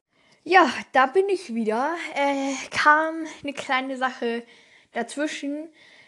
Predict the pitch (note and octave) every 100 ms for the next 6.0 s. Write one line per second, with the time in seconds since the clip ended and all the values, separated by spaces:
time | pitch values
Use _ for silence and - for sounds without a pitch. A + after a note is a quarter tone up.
0 | _ C4 C4 A#3+ A#3+ A3+ A3+ G#3 - E4+
1 | C#4 A3 G3+ G3+ A3 A#3 D#4+ E4 F4 -
2 | - _ _ - - - - - - -
3 | _ _ F4 G#4 F4+ F#4 B4 - _ _
4 | _ _ _ - D#4 D#4 - C4 C#4 C#4
5 | - C#4+ C4 A#3+ A3+ A#3 A3+ A3 A3